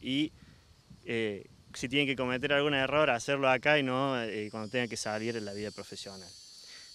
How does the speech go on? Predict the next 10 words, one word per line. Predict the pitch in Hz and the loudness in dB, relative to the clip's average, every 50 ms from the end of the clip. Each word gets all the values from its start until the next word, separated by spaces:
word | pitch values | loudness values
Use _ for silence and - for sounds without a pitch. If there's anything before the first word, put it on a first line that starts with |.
| - - | -6 -2
Eh, | 123 127 127 123 123 123 | 0 2 4 4 4 6
el | 131 | 6
galpón | 135 131 135 143 - - 165 170 175 175 190 214 | 8 8 8 8 8 8 6 8 8 6 4 0
se, | - - - - 139 127 123 120 117 117 113 113 110 110 107 107 107 107 110 - - - - - - - - - - - - - - - - - | -4 -8 -6 -2 0 2 2 2 2 2 0 0 0 0 -2 -2 -4 -6 -8 -8 -10 -10 -10 -12 -12 -12 -12 -12 -12 -12 -12 -12 -12 -10 -8 -6
es | 127 120 | -6 -4
un | 127 131 120 120 113 110 | -2 -2 -2 -2 -2 -4
sistema | - 127 113 - 139 139 135 127 117 110 107 107 | -6 -8 -6 -2 -2 0 0 2 0 0 -2 -4
de | 104 | -4
servicio | 107 - 113 113 131 127 - 127 117 | -4 -4 -4 -4 -4 -4 -4 -6 -6
gestación, | - 120 - - 117 110 107 - - 143 147 151 - | -6 -6 -8 -6 -6 -6 -6 -4 -4 -4 -4 -4 -4